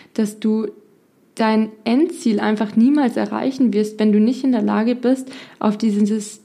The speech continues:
ja, auf dieses versetzte Ergebnis zu warten.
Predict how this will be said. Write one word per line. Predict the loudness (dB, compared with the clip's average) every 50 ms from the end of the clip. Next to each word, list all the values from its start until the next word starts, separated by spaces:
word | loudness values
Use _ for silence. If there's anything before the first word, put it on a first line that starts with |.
| _ _ _ _
ja, | -2 0 0 2 0
auf | 0 -2 -2
dieses | -2 -2 0 -2 -2 -4 -10 -20 -20 -20 -20 _ _ _ _ _ _
versetzte | -16 -6 -2 0 0 2 2 2 0 0 -4 -2 0 0 0 2 2
Ergebnis | 0 0 2 2 0 -2 0 0 0 0 -2 -4
zu | -6 -8 -4 -4
warten. | -2 -2 -2 -2 -4 -4 -2 -2 0 0 -2